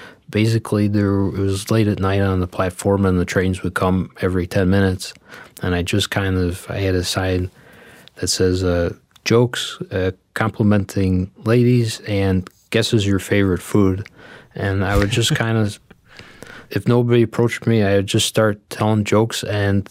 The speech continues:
Speaker 1: uh, hopefully it would catch somebody's ear and they get a laugh, and then they turn, and it was kinda neat. And o-, over a f-, a few hours, y-, you know, in ten minutes, you have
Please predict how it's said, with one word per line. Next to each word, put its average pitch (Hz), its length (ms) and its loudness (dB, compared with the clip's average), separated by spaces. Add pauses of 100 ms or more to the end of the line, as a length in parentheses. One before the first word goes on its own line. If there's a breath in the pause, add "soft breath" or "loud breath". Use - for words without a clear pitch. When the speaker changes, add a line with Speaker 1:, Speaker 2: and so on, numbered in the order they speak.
(140)
Speaker 1:
uh, 98 420 -10
hopefully 110 680 2
it 104 60 -2
would 101 260 -2
catch - 360 -2
somebody's 104 760 0
ear 101 300 2
and 95 160 0
they 92 140 0
get 98 220 2
a 92 80 2
laugh, 92 380 0
and - 80 -12
then 90 160 0
they 90 140 0
turn, 98 340 0
and 90 260 -2 (500 loud breath)
it 117 80 0
was 110 120 2
kinda 117 320 0
neat. 107 300 2
And 92 440 -2
o-, - 280 -4
over 104 420 2
a 95 40 2
f-, - 280 -10
a 113 40 -8
few 120 280 4
hours, 104 560 2
y-, - 80 -6 (100)
you 120 240 -2
know, 90 240 0 (320 loud breath)
in 95 120 -4
ten 107 240 0
minutes, 104 380 0
you 95 120 2
have 92 180 2